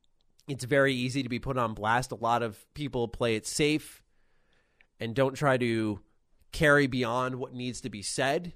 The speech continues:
in the conversation. So something like Hogwarts Legacy, um,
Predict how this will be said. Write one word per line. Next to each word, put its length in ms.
in 100
the 80
conversation. 840
So 220
something 360
like 480
Hogwarts 460
Legacy, 720
um, 680